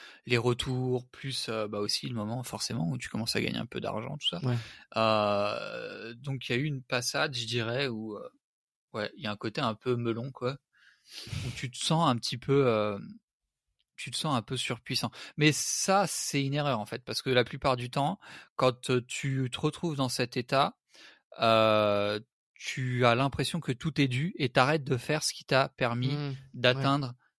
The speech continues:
Speaker 1: ces résultats. Success is a bad teacher. C'est, euh,
Speaker 2: Ok.
Speaker 1: ça, faut, faut se le tatouer. Success is a bad teacher. C'est-à-dire que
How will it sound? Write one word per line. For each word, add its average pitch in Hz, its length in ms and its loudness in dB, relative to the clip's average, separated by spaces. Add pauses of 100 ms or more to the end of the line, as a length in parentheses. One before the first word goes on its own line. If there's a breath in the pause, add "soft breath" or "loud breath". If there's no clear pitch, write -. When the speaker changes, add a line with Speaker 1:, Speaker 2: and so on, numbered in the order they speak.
Speaker 1:
ces - 240 0
résultats. 120 480 0 (380 loud breath)
Success - 760 4 (540 soft breath)
is 123 200 2
a 127 60 4
bad 135 280 6 (100)
teacher. 107 480 2 (460 loud breath)
C'est, - 260 4
euh, 104 240 6
Speaker 2:
Ok. 104 320 0 (360)
Speaker 1:
ça, - 240 4
faut, 104 480 -2
faut - 160 -8
se - 160 -2
le 120 60 -4
tatouer. 117 340 0
Success 135 400 -4
is 127 100 -2
a 127 40 0
bad 123 260 2
teacher. 117 380 -4
C'est-à-dire 123 340 -2
que 113 180 -2